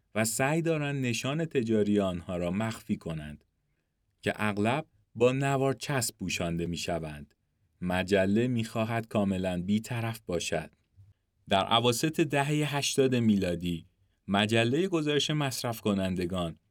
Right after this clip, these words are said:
تصمیم گرفت که تست طعم مربای توت فرنگی را اجرا کند. طبق معمول، سردبیران مجله تعدادی کارشناس غذایی آموزش دیده را دعوت کردند. این متخصصان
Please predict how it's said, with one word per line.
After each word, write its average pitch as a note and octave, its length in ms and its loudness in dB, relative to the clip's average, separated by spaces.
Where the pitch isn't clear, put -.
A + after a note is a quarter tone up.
تصمیم D#3+ 440 -2
گرفت F3 300 -2
که C#3+ 120 0
تست D#3+ 580 -4
طعم B2+ 420 -4
مربای G#2 520 2
توت G#2 240 -6
فرنگی G2+ 440 0
را E2+ 120 -2
اجرا E2 280 -4
کند. D#2 440 -6
طبق F2+ 220 -2
معمول، F#2+ 540 2
سردبیران C3 840 0
مجله A2 720 0
تعدادی A#2+ 420 2
کارشناس B2 600 -4
غذایی G#2+ 540 2
آموزش F#2+ 560 0
دیده F2+ 260 -4
را E2+ 140 0
دعوت A2+ 460 -2
کردند. D#2 600 -6
این G2 140 -2
متخصصان G2 960 -2